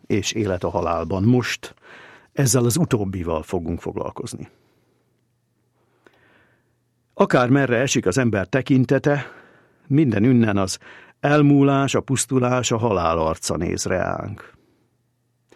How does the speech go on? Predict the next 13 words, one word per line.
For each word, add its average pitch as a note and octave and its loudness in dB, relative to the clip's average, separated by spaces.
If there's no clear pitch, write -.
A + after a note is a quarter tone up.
Lábunk C#3+ 4
alatt C3+ 2
a A#2+ 0
föld, C#3 2
amelyen G#2 0
állunk, B2 2
évezredekkel G#2 -2
ezelőtt G2 -2
elpusztult G#2 -4
élőlények, F2+ -2
porrá A2 2
vált E2 -2
maradványa. D#2 -4